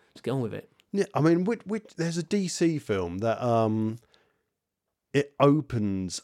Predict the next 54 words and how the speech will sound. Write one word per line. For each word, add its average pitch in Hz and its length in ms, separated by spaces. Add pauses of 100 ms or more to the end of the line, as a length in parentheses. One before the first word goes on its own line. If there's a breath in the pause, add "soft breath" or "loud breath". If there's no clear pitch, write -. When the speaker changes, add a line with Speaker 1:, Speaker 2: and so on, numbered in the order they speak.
Speaker 2:
and 117 140
I'm 117 120
sure 143 320
it's 127 120
kind 127 160
of 107 100
the 120 180
origins 113 540
of 104 80
Batman, 110 460
and 104 180
it's 104 160
a, 113 160
a 117 140
nightmare 131 560
or 107 60
something, 107 340 (260 loud breath)
where 127 180
he's 127 220
getting 135 380
lifted 143 360
out 131 200
of 117 100
a 120 60
cave 113 580
by 110 240
a 110 60
group 123 500
of - 180
bats 123 360
going 117 280
around 113 200
like 107 180
a 117 80
tornado 120 720
around 90 380
him. 98 100
I 120 80
can't 175 420
remember 131 320
what, 107 160 (240 loud breath)
well, 156 140
that 180 200
might 208 200
have 156 100
even 131 300
been 104 580
the - 80
Ben 117 200
Affleck 117 500
era 90 420
of - 140
blimmin' 90 340
Batman. 87 600